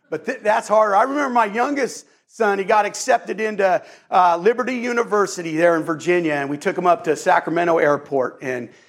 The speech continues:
he get, we were, so his, his mom and I were just watching him go through the security, and then he made the right turn to go to hit that trolley that takes you to the term-, terminals,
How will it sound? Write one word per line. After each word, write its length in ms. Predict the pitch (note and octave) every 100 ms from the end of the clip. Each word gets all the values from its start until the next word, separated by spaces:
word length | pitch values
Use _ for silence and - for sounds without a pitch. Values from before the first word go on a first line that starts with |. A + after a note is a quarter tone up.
| _ -
he 100 | C#3
get, 220 | - -
we 100 | E3+
were, 200 | E3+ -
so 180 | - -
his, 200 | D#3+ C#3
his 240 | G3+ C#3+
mom 220 | F3 F#3+
and 60 | F#3
I 160 | F3+ F3+
were 180 | E3
just 340 | D3 E3 D#3+ D3
watching 360 | D#3 D3 -
him 120 | C#3+ C3
go 160 | D3+
through 220 | D3 D#3
the 80 | C#3+
security, 680 | - - - C#3 C3 A#2+ G2 _ _ _
and 160 | C#3 D3
then 420 | D#3 D3+ D3 - _
he 120 | D#3+
made 240 | D#3+ F3
the 80 | E3
right 420 | C3+ D#3+ F3 C#4
turn 380 | - F3 E3 D#3
to 60 | D3+
go 240 | D#3+ D#3
to 280 | D3+ - -
hit 200 | C3+ E3+
that 180 | D#3+ C#3+
trolley 400 | - E3 E3 E3+
that 160 | D#3 D#3+
takes 220 | D#3+ D#3+
you 80 | C#3+
to 140 | D#3+
the 100 | C#3
term-, 340 | D3+ D#3+ D#3
terminals, 480 | - E3 E3 E3 F3